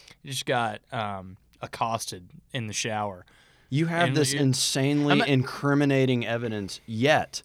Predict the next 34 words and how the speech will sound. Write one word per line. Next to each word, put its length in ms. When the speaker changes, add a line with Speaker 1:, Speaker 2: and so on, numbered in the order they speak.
Speaker 1:
Yes. 280
This 140
Speaker 2:
Yet. 320
Speaker 1:
is, 60
this 180
is 80
Speaker 2:
You 80
know 320
damn 280
well 180
you 100
haven't 200
done 140
anything 320
wrong. 280
You're 100
Speaker 1:
Yes. 180
Speaker 2:
like, 80
"What 200
the 80
f-?" 260
Like, 240
I 120
Speaker 1:
This 100
Speaker 2:
can't 220
even 280
begin 360
to 60
comprehend 560
this. 200
Speaker 1:
This 200
is 140
like 260
when 600